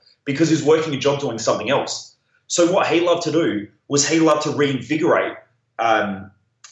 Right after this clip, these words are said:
either, uh, vacant land or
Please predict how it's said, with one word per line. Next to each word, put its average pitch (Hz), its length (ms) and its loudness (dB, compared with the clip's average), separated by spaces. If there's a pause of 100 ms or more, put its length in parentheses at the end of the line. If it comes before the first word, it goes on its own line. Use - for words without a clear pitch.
(200)
either, 131 600 2 (840)
uh, 120 200 2
vacant 139 360 2
land 143 280 -2 (120)
or 131 440 4